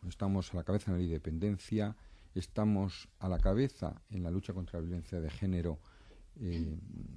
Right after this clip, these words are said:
donde tenemos la mejor red. Estamos a la cabeza en temas de discapacidad, donde somos la única comunidad de Madrid, la única comunidad de España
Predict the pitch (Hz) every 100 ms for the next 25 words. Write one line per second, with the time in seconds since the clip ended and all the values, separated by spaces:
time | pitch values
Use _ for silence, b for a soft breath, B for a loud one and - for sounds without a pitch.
0 | - 110 92 85 90 98 87 85 80 82
1 | 85 92 95 92 - b b b - 95
2 | 113 120 - 98 - 95 127 - 85 76
3 | - - 87 80 - 101 95 92 85 -
4 | - - - 87 104 110 - - 98 87
5 | 80 - 123 107 101 107 101 92 87 90
6 | 87 85 85 90 95 - - 90 98 101
7 | 95 85 87 80 - - 78 - 98 101
8 | 87